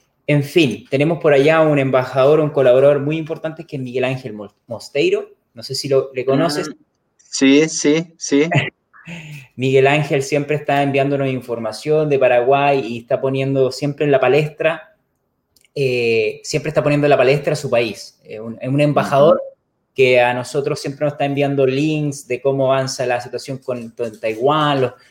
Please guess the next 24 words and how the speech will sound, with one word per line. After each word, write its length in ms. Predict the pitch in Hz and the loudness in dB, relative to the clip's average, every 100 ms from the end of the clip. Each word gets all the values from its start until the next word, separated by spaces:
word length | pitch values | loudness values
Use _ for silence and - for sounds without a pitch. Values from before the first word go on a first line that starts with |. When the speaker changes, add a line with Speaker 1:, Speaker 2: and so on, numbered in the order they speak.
| _ - | _ -8
Speaker 1:
porque 240 | 131 135 | -2 0
muchas 280 | 147 151 147 | 2 2 0
veces 200 | 151 170 | 0 2
Speaker 2:
Ujú. 80 | 143 | 2
Speaker 1:
vemos 160 | - - - | 2 0 -2
que 60 | |
los 80 | - - | -2 0
periódicos, 880 | 139 135 151 165 160 151 151 151 151 _ _ | 2 4 6 4 2 2 2 2 -4 _ _
eh, 420 | 120 123 120 117 117 | -4 -2 0 0 0
locales 760 | 131 131 151 160 185 185 135 | -2 0 2 2 2 -2 -2
de 140 | 135 131 | 0 2
Paraguay 480 | 139 139 151 156 151 | 2 4 4 2 0
publican 480 | 147 147 160 165 165 | -4 -4 -2 -4 -4
y 60 | |
nosotros 400 | 143 139 143 143 | -4 -6 -4 -2
a 40 | 139 | 0
veces 320 | 143 139 135 | 0 -4 -10
sacamos 440 | 131 139 147 139 | -6 -4 -4 -6
información, 560 | 139 139 135 131 - 151 | -10 -10 -8 -8 -6 -4
lo 100 | 135 | -2
contrastamos 600 | 127 - - 127 143 151 | -4 -10 -10 -6 -4 -4
oficialmente 640 | 139 135 143 139 139 - | -8 -10 -6 -4 -4 -4
y 60 | 156 | -2
lo, 260 | 123 - | -2 -2